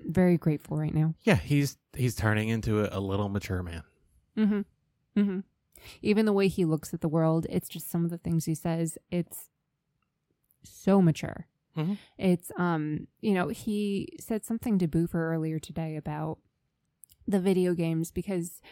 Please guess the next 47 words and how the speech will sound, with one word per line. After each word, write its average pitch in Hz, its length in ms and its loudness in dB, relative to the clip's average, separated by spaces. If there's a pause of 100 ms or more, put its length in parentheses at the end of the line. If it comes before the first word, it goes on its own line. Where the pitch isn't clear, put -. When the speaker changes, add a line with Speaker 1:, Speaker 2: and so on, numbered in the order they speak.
(260)
Speaker 1:
he - 140 0
knew 196 160 8
that 180 140 2
we 185 120 0
were 185 80 0
gonna 180 160 0
do 170 140 2
the 175 100 0
gameplay, 226 540 0
and 196 80 4
we 170 100 4
spoke 175 300 -2
to - 100 0
him 170 180 2
earlier 226 440 0
about 196 300 2
it 202 100 0
because - 300 -2
we 170 80 2
were 170 60 2
afraid 170 220 0
it 170 80 0
would 165 120 -4
upset 262 360 -4
him. 165 200 2
It's, - 160 -6
like, 160 260 -2
after 165 240 -2
his 151 140 -2
bedtime 151 640 -2 (240)
that 156 140 -4
we 156 160 -2
do 143 280 -2
everything. - 480 -6
Speaker 2:
And 113 180 -2
he, 120 220 0 (100)
I 117 140 2
don't 185 120 6
want 107 180 2
Speaker 1:
And, 85 80 -4
Speaker 2:
him 104 220 -4
to 98 80 0
Speaker 1:
yeah. 175 140 2
Speaker 2:
feel 107 140 2
that 98 120 -2
we're 95 120 -4
just 92 240 -8